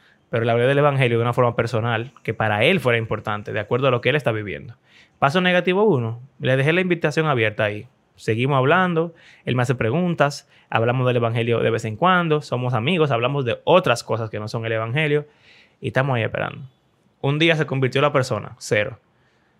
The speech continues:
Es cristiano. Evangelismo no se acaba ahí. El evangelio cambia toda la vida, desde que uno es cristiano hacia adelante también.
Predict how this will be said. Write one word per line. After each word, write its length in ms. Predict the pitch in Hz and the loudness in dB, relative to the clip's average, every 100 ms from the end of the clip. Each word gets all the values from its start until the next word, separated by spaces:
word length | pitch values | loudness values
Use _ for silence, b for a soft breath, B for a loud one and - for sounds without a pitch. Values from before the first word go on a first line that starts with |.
| _ | _
Es 140 | - | -6
cristiano. 460 | 117 117 113 95 113 - _ _ _ _ | -4 -4 -4 -6 -10 -20 _ _ _ _
Evangelismo 680 | - 123 127 131 160 143 123 | -4 -2 2 2 2 0 -2
no 100 | 117 | -2
se 80 | 120 | -2
acaba 280 | 117 120 110 | 0 0 0
ahí. 260 | 147 180 - | -2 -4 -6
El 120 | 117 | -4
evangelio 400 | 117 113 117 120 | -2 -2 -2 -2
cambia 260 | 120 123 117 | 0 0 0
toda 200 | 120 120 | 2 2
la 80 | 107 | 2
vida, 300 | 170 135 - - | 0 -2 -6 -8
desde 260 | 113 120 | -4 -2
que 80 | 110 | -2
uno 80 | 127 | -2
es 80 | 131 | -4
cristiano 380 | 127 - 123 120 | -6 -4 -4 -4
hacia 160 | 117 | -4
adelante 180 | 113 113 | -4 -6
también. 340 | 113 113 170 | -6 -4 -4